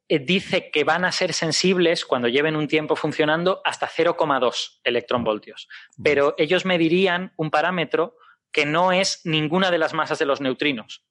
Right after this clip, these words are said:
Speaker 1: porque acuérdate que ellos trabajan con neutrinos electrónicos.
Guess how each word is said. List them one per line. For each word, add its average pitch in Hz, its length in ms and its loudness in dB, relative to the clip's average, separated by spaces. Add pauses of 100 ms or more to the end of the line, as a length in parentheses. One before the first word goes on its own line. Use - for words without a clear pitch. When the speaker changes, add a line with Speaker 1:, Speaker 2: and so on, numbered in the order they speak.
(120)
Speaker 1:
porque 147 500 0
acuérdate 165 520 -2
que 180 80 0
ellos 165 180 -2
trabajan 175 520 -2
con 156 200 0
neutrinos 156 400 -2
electrónicos. - 800 -4